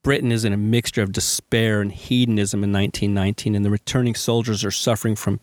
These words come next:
P T S D and war wounds, while newly minted revolutions are rising up, such as communism, fascism. Criminal gangs are running the streets, and they're all fighting for survival in a nation rocked by economic upheaval and moral depravity.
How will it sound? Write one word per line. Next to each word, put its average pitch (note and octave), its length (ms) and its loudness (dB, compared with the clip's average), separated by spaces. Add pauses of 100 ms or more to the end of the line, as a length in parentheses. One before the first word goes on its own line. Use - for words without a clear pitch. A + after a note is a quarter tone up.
P A#2+ 220 0
T - 200 0
S G2+ 180 -2
D A#2+ 320 0
and G2 220 -2
war A#2+ 320 0
wounds, G2+ 420 -2
while F#2+ 220 0
newly B2 540 0
minted A2 340 -2
revolutions A2 600 0
are G2 80 -2
rising G2+ 520 0
up, - 140 -2
such - 220 -4
as - 100 -4
communism, A2+ 760 -2 (140)
fascism. G#2+ 840 -2 (440)
Criminal A#2 280 0 (220)
gangs A2+ 400 0
are G2 80 -2
running A2 300 0
the G#2 80 0
streets, - 540 0
and G2+ 120 -4
they're G2+ 140 -2
all G#2 100 2
fighting A#2 460 0
for A#2 160 -2
survival A2 520 0
in G2 60 0
a G2+ 80 0
nation G#2+ 420 0
rocked A#2 360 0
by G#2 100 0 (140)
economic G#2+ 520 0
upheaval A2+ 560 0
and F#2+ 160 0
moral A2 540 -2
depravity. G#2+ 840 -2